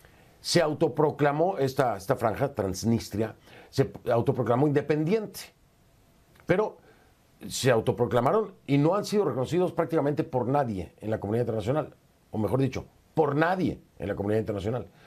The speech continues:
Ni siquiera por Rusia, ¿eh? Como nación soberana. Y esto le cae muy bien a Rusia, por supuesto. Si lograra hacerse,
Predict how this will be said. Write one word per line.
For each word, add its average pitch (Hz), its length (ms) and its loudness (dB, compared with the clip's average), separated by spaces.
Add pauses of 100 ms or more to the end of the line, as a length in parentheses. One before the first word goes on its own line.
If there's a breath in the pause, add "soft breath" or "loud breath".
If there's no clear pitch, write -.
(220 loud breath)
Ni 156 140 4
siquiera 214 400 0
por 180 140 2
Rusia, 143 520 2
¿eh? 147 160 -12 (460)
Como 127 200 4
nación 107 280 0
soberana. 110 460 -2 (1700 soft breath)
Y 170 400 2 (460)
esto 135 200 0
le 104 100 -4
cae 107 140 2
muy 95 200 -4
bien 92 180 -4
a - 20 -4
Rusia, 107 420 -8 (500)
por 92 160 -6
supuesto. 95 500 -4 (440)
Si - 300 -2
lograra 123 760 0
hacerse, 101 760 -2